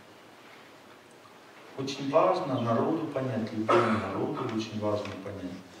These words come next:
что не надо жаждать смены власти. Потому что, когда власть меняется, потом выстраивать новые цепочки власти, это двадцать лет. Все это двадцать лет хаоса, двадцать лет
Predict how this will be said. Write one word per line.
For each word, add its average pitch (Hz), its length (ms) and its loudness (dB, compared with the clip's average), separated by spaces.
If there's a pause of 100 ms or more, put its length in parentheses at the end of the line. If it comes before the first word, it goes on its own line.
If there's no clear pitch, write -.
(440)
что - 220 -6
не 131 180 2
надо 143 300 2
жаждать 127 640 2
смены 113 440 0
власти. 101 500 -4 (1400)
Потому 135 320 -2
что, - 180 -6
когда 127 340 -2
власть 139 440 0
меняется, 156 520 -4
потом 135 340 -4
выстраивать 139 680 -2
новые 139 260 -2
цепочки 143 580 -6
власти, 127 460 0
это 117 180 -2
двадцать 120 640 0
лет. 110 240 0 (680)
Все 143 400 -4
это 123 220 -2
двадцать 131 600 0
лет 139 300 -4
хаоса, 123 540 2 (500)
двадцать 139 460 0
лет 143 300 -4